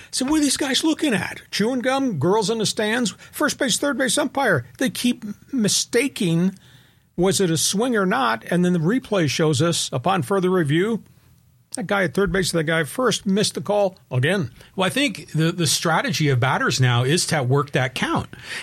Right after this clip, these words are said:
Speaker 2: and to work for walks. Everyone understands the value of on-base percentage.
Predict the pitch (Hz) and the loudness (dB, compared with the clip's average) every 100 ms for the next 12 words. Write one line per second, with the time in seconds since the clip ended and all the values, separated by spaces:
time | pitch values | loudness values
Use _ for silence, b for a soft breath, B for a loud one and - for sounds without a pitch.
0 | - 180 165 165 - 165 135 151 180 - | -4 0 0 0 0 0 2 2 0 -2
1 | 170 147 208 - 160 160 170 165 151 - | 0 0 0 0 0 2 2 2 2 0
2 | 156 170 135 120 135 165 135 139 147 147 | 0 2 2 2 2 2 2 2 2 0
3 | 135 135 - 190 170 | 0 0 0 2 0